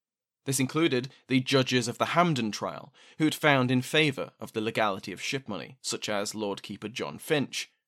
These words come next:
These men were impeached, and Finch and some of his colleagues had to flee the country to avoid the punishment which a vengeful Parliament hoped to inflict. The two other high-profile targets of Parliament's wrath were,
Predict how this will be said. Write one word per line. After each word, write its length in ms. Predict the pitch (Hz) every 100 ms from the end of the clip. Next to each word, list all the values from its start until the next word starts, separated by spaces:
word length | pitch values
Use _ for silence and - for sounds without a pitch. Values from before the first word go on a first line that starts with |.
| _ _ _ _ _ -
These 400 | 123 202 247 165
men 380 | 160 151 151
were 320 | 110 120 120 -
impeached, 840 | 117 110 - - 104 - - - _ _ _
and 180 | - 95
Finch 440 | - 147 175 -
and 180 | 113 107
some 220 | - 143
of 80 | 143
his 140 | 123
colleagues 440 | - 170 156 123 - - -
had 240 | 175 175
to 100 | 160
flee 380 | - - 190 180
the 120 | 120
country 720 | - - 214 - - 104 71 _ _ _
to 160 | - 139
avoid 400 | 120 131 131 127
the 80 | 113
punishment 720 | - 165 170 131 - 85 -
which 240 | 113 - -
a 160 | 113 110
vengeful 640 | 101 123 123 120 - 110
Parliament 540 | 104 117 120 101 85 - _ -
hoped 380 | 110 98 - -
to 120 | 101
inflict. 580 | 95 - 117 90 - - _ _ _ _ _ _ _ _ _ _ _ -
The 60 |
two 400 | 127 262 220 131
other 220 | 131 110
high-profile 840 | 92 - 117 104 - 107 101 92 87
targets 420 | 147 135 117 110
of 160 | 90
Parliament's 460 | - 131 120 113 -
wrath 320 | 165 165 - -
were, 280 | 202 185